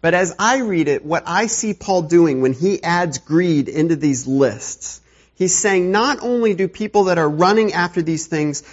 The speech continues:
say, "God's way is wrong, I'm gonna go my own way," but they are never satisfied with how far they go with it. They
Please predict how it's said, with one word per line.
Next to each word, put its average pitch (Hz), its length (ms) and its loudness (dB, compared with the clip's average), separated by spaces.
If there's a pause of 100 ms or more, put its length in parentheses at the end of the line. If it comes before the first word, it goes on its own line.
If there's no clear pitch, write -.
(120)
say, 151 240 0
"God's 185 380 0
way 180 200 2
is 151 140 -6
wrong, 156 380 0
I'm 180 200 -2
gonna 202 160 2
go 165 220 0
my 151 220 -2
own 156 260 -2
way," 147 240 0
but 151 240 -6
they 170 180 2
are 175 160 2
never 202 480 0
satisfied 185 840 -6
with 147 120 -8
how 151 200 -8
far 147 340 -8
they 139 160 -6
go 131 220 -4
with 127 240 -2
it. 120 200 -6
They 151 200 -6